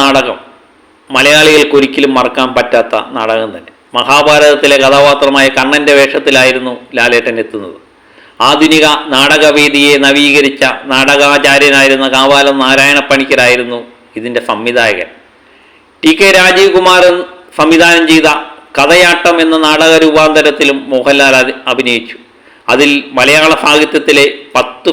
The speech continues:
സുപ്രധാന കഥാപാത്രങ്ങളെയാണ് ലാലേട്ടൻ അവതരിപ്പിക്കുന്നത്. തുടർന്ന് ഛായാമുഖി എന്ന നാടകത്തിലും മോഹൻലാൽ അഭിനയിക്കുകയുണ്ടായി. ഗായകൻ എന്ന നിലയിലും അദ്ദേഹം കഴിവ് തെളിയിച്ചിട്ടുണ്ട്. മോഹൻലാൽ പാടി അഭിനയിക്കുകയും പിന്നണി പാടുകയൊക്കെ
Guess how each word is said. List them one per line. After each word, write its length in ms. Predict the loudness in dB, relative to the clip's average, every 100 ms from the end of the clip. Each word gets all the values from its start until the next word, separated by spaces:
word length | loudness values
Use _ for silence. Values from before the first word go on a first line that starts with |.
| -6
സുപ്രധാന 500 | -4 -2 0 0 0 0
കഥാപാത്രങ്ങളെയാണ് 960 | 2 2 2 0 0 2 2 2 -2 -6 -10 -4
ലാലേട്ടൻ 480 | 0 2 2 0 -4
അവതരിപ്പിക്കുന്നത്. 640 | -2 -2 -2 -4 -8 -8 -10 -18 _ _ _ _ _ -2
തുടർന്ന് 400 | 2 2 2 -2 -4 -18 -20 _ -4
ഛായാമുഖി 640 | 0 2 2 2 0 0 0
എന്ന 120 | 2 0
നാടകത്തിലും 540 | 2 2 0 0 -2 -4 -12 -6
മോഹൻലാൽ 460 | -4 -2 0 0 -2 -6 -8
അഭിനയിക്കുകയുണ്ടായി. 800 | -4 -4 -4 -2 -4 -4 -12 -14 -20 _ _ _ _ _ -4 0
ഗായകൻ 420 | 2 2 2 2
എന്ന 120 | 2 2
നിലയിലും 380 | 2 2 2 0 -2 -2
അദ്ദേഹം 300 | 0 0 0 -6 -2
കഴിവ് 220 | 2 2 2
തെളിയിച്ചിട്ടുണ്ട്. 560 | 2 0 -2 -14 -20 _ _ -6
മോഹൻലാൽ 400 | -4 0 0 0 0
പാടി 240 | 0 2 2
അഭിനയിക്കുകയും 500 | 2 0 0 0 -2 -2
പിന്നണി 260 | -2 0 2
പാടുകയൊക്കെ 480 | 2 4 2 0